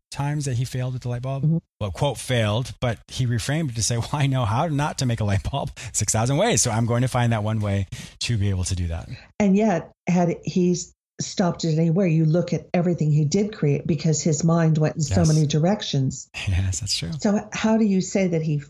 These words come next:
Speaker 2: failed when you look
Speaker 1: Yes.
Speaker 2: at
Speaker 1: Yeah.
Speaker 2: everything that came along the journey?
Speaker 1: Mm-hmm. That's beautiful. Yes.
Speaker 2: Mm-hmm.
Speaker 1: With the book, Finding Your Coach, what are some of the things that, I guess the biggest takeaway that you'd want your list-, the readers to, to take away?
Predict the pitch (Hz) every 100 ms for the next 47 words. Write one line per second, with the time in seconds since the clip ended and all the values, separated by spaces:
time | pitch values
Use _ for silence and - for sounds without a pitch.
0 | - 240 262 151 151 - - _ - 185
1 | 175 175 160 160 - - 117 160 160 220
2 | 208 - 196 160 175 160 - - 180 156
3 | 151 147 147 147 139 165 254 254 131 -
4 | - _ _ - 92 82 85 87 92 _
5 | 95 107 - - 92 - 107 _ - 113
6 | 139 160 175 160 175 226 - 160 156 127
7 | 98 135 110 101 - - - - 196 -
8 | 233 - 185 160 139 - 135 127 123 107
9 | 110 98 147 170 127 135 135 139 135 110
10 | 104 117 113 110 101 101 98 - 104 101
11 | 104 95 90 - 95 90 - - 113 120